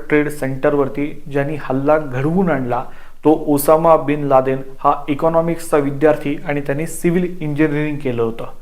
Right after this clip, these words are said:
दुसरा मोठा दहशतवादी अबू बक्र अल बगदादी हा सुद्धा उच्च विद्या विभूषित होता.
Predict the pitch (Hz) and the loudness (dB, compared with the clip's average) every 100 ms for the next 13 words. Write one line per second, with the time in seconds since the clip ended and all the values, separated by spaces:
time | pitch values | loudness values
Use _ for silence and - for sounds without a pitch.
0 | - - - - 143 147 170 175 165 151 | -14 -14 -14 -8 -2 2 4 4 2 0
1 | - 175 139 147 143 175 156 139 131 143 | 2 2 4 0 2 2 4 4 2 -6
2 | - - - 143 139 180 170 - 170 170 | -10 -14 -2 2 4 6 4 4 2 4
3 | 165 165 147 151 147 143 151 147 131 - | 0 2 2 4 4 4 2 2 0 -8
4 | - - - 156 165 147 170 - 160 165 | -14 -2 2 2 2 0 0 -2 -2 -4
5 | - 180 151 147 143 151 143 139 143 156 | 0 2 2 0 4 4 4 0 0 0
6 | 131 117 117 | -2 -4 -8